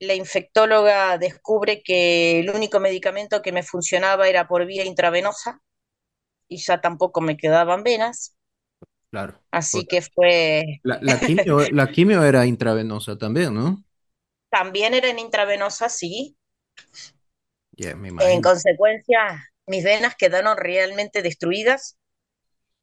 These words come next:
Speaker 1: Eh, pero bueno, la única manera de aplicar la, la, los antibióticos era por vena, así que ahí estuve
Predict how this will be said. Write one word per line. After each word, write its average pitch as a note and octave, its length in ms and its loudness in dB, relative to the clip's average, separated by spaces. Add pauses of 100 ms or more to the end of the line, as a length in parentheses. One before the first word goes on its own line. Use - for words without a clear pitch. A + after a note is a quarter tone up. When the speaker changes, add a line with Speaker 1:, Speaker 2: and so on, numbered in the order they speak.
(180)
Speaker 1:
Eh, C#3+ 840 0 (200)
pero E3+ 200 2
bueno, F#3 220 2
la F3 100 2
única G#3 240 0
manera G3 360 2
de F#3+ 80 4
aplicar F3 420 -4
la, E3+ 280 -2
la, D3 600 -6 (640)
los E3+ 220 -2
antibióticos F3+ 800 0
era F3 200 2
por E3 160 0
vena, G3 260 2
así F3 260 -6
que E3+ 80 2
ahí E3 140 2
estuve F#3 560 -4